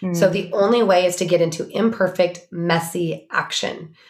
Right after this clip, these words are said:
Speaker 2: There's no such thing as failure. It's only feedback. So by getting into action, what's gonna happen is you're gonna get clarity. You
Speaker 1: Yeah.
Speaker 2: could be like, "Oh, I love this thing that I'm moving towards," or, "I don't, so I'm going to course correct."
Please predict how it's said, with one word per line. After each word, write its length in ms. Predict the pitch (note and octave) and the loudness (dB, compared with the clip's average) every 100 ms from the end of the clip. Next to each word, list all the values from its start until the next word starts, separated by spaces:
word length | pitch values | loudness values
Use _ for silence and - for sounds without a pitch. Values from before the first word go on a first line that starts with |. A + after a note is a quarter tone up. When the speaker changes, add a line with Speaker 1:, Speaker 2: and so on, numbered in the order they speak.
| - | -10
Speaker 2:
There's 220 | F3+ F3 | -2 2
no 100 | F3 | 2
such 240 | F3+ A3+ - | 2 0 -2
thing 180 | G#3+ A3 | 0 0
as 140 | A3 | 2
failure. 360 | E3+ E3 E3 E3 | 0 2 2 2
It's 160 | D#3 | 0
only 320 | - E3+ F#3+ F#3 | -2 0 0 -2
feedback. 640 | D#3+ D#3 D#3 B3 - - _ _ _ _ | -4 -2 0 0 -2 -16 _ _ _ _
So 220 | - A3+ G3+ | -2 0 4
by 180 | G3 | 2
getting 280 | G3 F#3+ G3+ | 2 0 2
into 280 | G3 G3 A3 | 0 -2 -2
action, 560 | - E3 - - B3 G3+ | 0 0 0 0 0 2
what's 220 | F#3 - | 0 0
gonna 140 | F3+ | -4
happen 300 | D#3+ D#3+ F3+ | -2 -2 -2
is 140 | F3 E3 | -2 0
you're 80 | |
gonna 140 | E3 D3+ | -2 -2
get 160 | - | -6
clarity. 600 | - - C4 F3 - - _ _ _ _ _ | -10 -4 -2 -2 -4 -16 _ _ _ _ _
You 80 | - | -2
Speaker 1:
Yeah. 20 | |
Speaker 2:
could 120 | A#3 G3+ | 0 2
be 100 | G3 | 4
like, 240 | E3+ - - | 2 0 -2
"Oh, 140 | D4 | 2
I 140 | E3+ | 2
love 340 | E3 E3+ A3 G#3 | 2 4 4 4
this 360 | F#3+ F3+ - - _ _ | 2 0 -8 -18 _ _
thing 220 | - F#3 | -2 2
that 80 | F3+ | 2
I'm 140 | D#3+ E3+ | 2 2
moving 240 | E3 E3 | 2 0
towards," 340 | D#3+ D3+ E3 - | 0 2 2 0
or, 160 | G3+ | 2
"I 80 | F3+ | 2
don't, 320 | E3+ G#3+ G#3 | 4 2 2
so 140 | E3+ E3+ | 0 0
I'm 80 | F3 | 2
going 160 | E3 | 0
to 60 | D#3 | 0
course 360 | - E3 D3+ | -2 -2 -2
correct." 600 | - - D3+ - - - | -4 -4 -2 -2 -6 -20